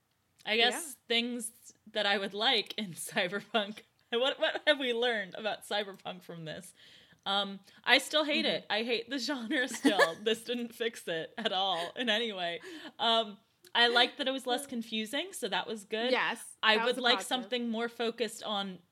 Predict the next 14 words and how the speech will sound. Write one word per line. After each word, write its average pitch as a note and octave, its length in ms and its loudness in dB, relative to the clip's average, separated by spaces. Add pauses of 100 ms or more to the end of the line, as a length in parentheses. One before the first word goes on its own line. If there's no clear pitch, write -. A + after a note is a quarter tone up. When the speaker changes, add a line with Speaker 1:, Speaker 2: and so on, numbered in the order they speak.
(240)
Speaker 1:
characters E3+ 720 -4
and F#3 180 -8
less F#3+ 240 -4
focused F#3+ 520 -6
on F3 380 -6 (420)
dumb, F#3+ 260 0
convoluted F3+ 640 -4
plots F3 520 0
that F3+ 240 -2
have F3+ 220 2
a F3 60 -4
bunch F3+ 280 -4
of E3+ 280 -8 (320)
problems G3+ 720 2